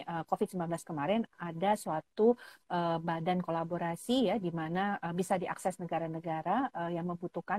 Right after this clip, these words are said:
dalam hal pembiayaan ataupun akses-akses terhadap, eh, lainnya. Tetapi ini sifatnya ad hoc. Nah, eh, saat ini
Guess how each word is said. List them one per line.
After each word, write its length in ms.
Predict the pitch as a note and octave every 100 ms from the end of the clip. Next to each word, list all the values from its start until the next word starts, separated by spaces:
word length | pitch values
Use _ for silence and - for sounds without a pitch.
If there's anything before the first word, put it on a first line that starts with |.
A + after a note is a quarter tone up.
| G3+
dalam 160 | E3+ E3+
hal 80 | E3
pembiayaan 800 | - F3 F3 D#3+ D#3+ - F3 G3
ataupun 400 | E3 F3 - F#3
akses-akses 720 | F3 - E3+ - E3+ - F3+
terhadap, 480 | - E3 E3 E3+ F3+ - - _ -
eh, 440 | E3+ E3 E3 E3 -
lainnya. 480 | D#3+ D#3+ E3 D#3 D#3 _ _
Tetapi 440 | F3+ F3+ E3 B3 A3
ini 80 | A3
sifatnya 440 | - - E3+ F#3+ F#3+
ad 120 | F3+ -
hoc. 140 | E3+ -
Nah, 120 | F#3 F3
eh, 340 | - D#3+ D#3
saat 240 | - D3+ E3+
ini 320 | F3+ A3+ C#4